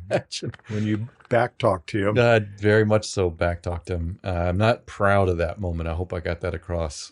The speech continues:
Speaker 1: in the book, but, um, he was a, he was a good teacher, and he demanded a lot of us. He got us journaling every day. And, uh,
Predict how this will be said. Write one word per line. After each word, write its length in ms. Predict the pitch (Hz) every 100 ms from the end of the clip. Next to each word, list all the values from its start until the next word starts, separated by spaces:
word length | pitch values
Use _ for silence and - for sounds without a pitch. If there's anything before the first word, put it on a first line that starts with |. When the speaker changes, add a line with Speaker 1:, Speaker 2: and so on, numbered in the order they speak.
| _ 98
Speaker 1:
in 100 | 87
the 80 |
book, 300 | 80 90 87 -
but, 160 | 107 107
um, 500 | 95 98 87 82 90 _ _ _ _ _ _ _ _ _ 123
he 140 | 139
was 160 | 151 127
a, 120 | 98 101
he 120 | 110
was 220 | 135 156
a 60 | 120
good 240 | 98 87
teacher, 460 | - 107 - - 104 _ _ _ _ _
and 380 | 92 87 87 82
he 220 | 82 110
demanded 560 | 101 98 92 92 92 85
a 60 | 82
lot 340 | 82 85 85
of 160 | - 85
us. 80 | 85
He 100 | 131
got 180 | 131 95
us 120 | -
journaling 560 | 92 87 82 80 80 87 -
every 220 | 87 87
day. 280 | 82 87 87 _ _ _ _ _ _ _ _ _ _ -
And, 320 | 95 90 85
uh, 280 | 85 80